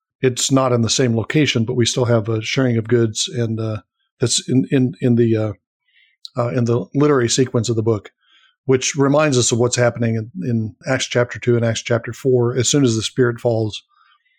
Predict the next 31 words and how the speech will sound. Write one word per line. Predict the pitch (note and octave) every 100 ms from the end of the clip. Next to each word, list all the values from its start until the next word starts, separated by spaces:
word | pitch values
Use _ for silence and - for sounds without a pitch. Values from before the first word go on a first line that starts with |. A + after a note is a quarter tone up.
| _ _ -
in | B2+ A2+ A2
Jerusalem, | B2 C#3 D3+ A#2+ A2+ A2 - _ _ _ -
you | C3+
have | A2 A#2+ A2 - - _ _ _ _ _ -
believers | A#2+ A#2+ C3+ B2+ A#2
who | B2+
are | A2+
devoted | A#2 A#2+ A#2 A2+
to | A2+
the |
apostles' | A2 A#2+ A2+ A2
teaching, | - D3+ C3 B2 A2+
to | A2+
table | - B2+ A#2
fellowship, | - A#2 A#2 - A#2 - _ _ _ _ _
to | -
the | A#2
breaking | A2+ B2 B2+ A#2
of | G#2
bread, | A#2 A2+ A2+ G2 _ _ _
to | -
prayers, | - C3 A#2+ A2+ A2 - - _ _ _
and | D3+ D3 C#3
also | C#3 C#3+ - A#2 G#2+ A2+ - _ -
sharing, | - C#3+ C3+ B2 A2+ G#2 - -
uh, | A#2+ A#2 B2
their | B2
goods | A2+ B2 A#2
with | A#2 -
one | A#2
another. | A2+ A2+ A#2 A2+